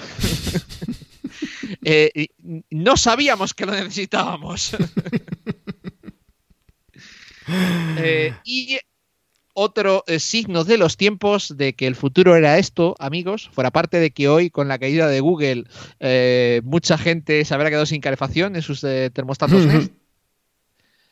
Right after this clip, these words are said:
Speaker 1: Eh, leo en Hipertextual, L'Oreal lanza una línea de maquillaje virtual para tus videollamadas en Zoom.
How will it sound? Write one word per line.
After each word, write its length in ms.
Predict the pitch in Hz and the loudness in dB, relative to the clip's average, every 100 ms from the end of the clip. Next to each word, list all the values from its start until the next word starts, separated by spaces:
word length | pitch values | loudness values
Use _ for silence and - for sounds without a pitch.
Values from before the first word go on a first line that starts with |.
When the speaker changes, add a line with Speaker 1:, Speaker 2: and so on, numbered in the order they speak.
| _ - | _ -2
Speaker 1:
Eh, 360 | 151 139 135 _ _ _ - _ _ - | 0 2 -2 _ _ _ -14 _ _ -2
leo 400 | 143 202 202 151 | 4 8 8 6
en 60 | |
Hipertextual, 840 | 143 135 135 123 127 175 208 208 - _ _ _ | 4 2 0 -2 -8 -4 -4 -4 -12 _ _ _
L'Oreal 520 | 143 143 135 139 - | 0 2 4 0 -2
lanza 320 | 160 160 - 156 | -2 -2 0 0
una 220 | 143 135 | 2 0
línea 360 | 143 214 175 | 0 -4 -2
de 80 | 147 | 0
maquillaje 460 | 240 196 175 208 185 | 0 0 0 2 4
virtual 380 | 151 156 202 196 | 4 2 0 -2
para 320 | - 175 165 | 0 0 2
tus 180 | 170 147 | -2 0
videollamadas 680 | 147 143 127 135 208 190 180 | 0 0 0 0 0 0 -2
en 100 | 170 | -2
Zoom. 280 | 147 110 | -4 -4